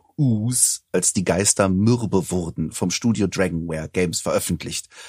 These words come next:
Leitende Entwickler waren Guido Henkel und Hans-Jürgen Brendle. Wie lauteten die Namen des Protagonisten und dessen Onkel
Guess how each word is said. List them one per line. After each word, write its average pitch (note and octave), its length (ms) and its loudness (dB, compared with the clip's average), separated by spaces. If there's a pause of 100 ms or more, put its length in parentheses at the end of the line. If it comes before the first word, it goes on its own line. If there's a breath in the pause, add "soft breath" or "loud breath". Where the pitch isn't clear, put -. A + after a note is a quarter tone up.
(100 loud breath)
Leitende B2+ 460 4
Entwickler A2+ 480 2
waren F#2 260 2
Guido G2+ 240 2
Henkel G#2 360 2
und - 200 -2
Hans-Jürgen F2 640 0
Brendle. F2+ 500 -2 (600 loud breath)
Wie G3 440 2
lauteten A#2 680 4
die F#2 100 -2
Namen F#2 840 4 (260 soft breath)
des F#2+ 140 0
Protagonisten G#2 1200 0
und F3+ 320 2 (180)
dessen G#2 360 0
Onkel B2+ 440 2